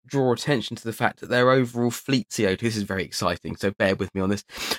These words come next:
The overall fleet C O two is really low and probably the lowest of any of the mainstream manufacturers, in fact. So I, I suspect they're gonna try and use that as a way of saying, "Look, come on, we are trying at doing this.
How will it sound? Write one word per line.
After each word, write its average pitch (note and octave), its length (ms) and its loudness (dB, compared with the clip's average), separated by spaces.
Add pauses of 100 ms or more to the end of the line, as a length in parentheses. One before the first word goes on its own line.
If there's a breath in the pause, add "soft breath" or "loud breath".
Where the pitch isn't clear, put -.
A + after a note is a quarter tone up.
The C#3 100 6
overall C3 480 4
fleet - 320 2
C A2 160 2
O G2 100 4
two G2+ 320 2
is A#2+ 220 0
really B2+ 300 4
low C#3+ 180 6
and A2 120 0
probably B2 260 2
the A#2+ 80 2
lowest B2 300 6
of B2 80 4
any C#3 160 6
of A2 60 4
the G2+ 60 2
mainstream F#2 600 -2
manufacturers, G2 540 -2
in F#2 80 -8
fact. - 360 -4 (600 soft breath)
So B2+ 200 4
I, - 120 6
I B2+ 100 4
suspect - 580 -2
they're A2 100 0
gonna A2+ 180 0
try B2+ 240 2
and A#2 120 2
use A#2+ 320 2
that A#2+ 400 2 (180)
as A#2 120 -4
a A#2 60 -4
way A2 200 2
of G#2+ 80 0
saying, G#2+ 260 0
"Look, A#2+ 180 2 (140)
come C3+ 160 -2
on, G2 100 0
we A2+ 80 2
are A2 140 4
trying A2+ 360 4
at - 140 -8
doing G2+ 260 2
this. F2+ 380 -6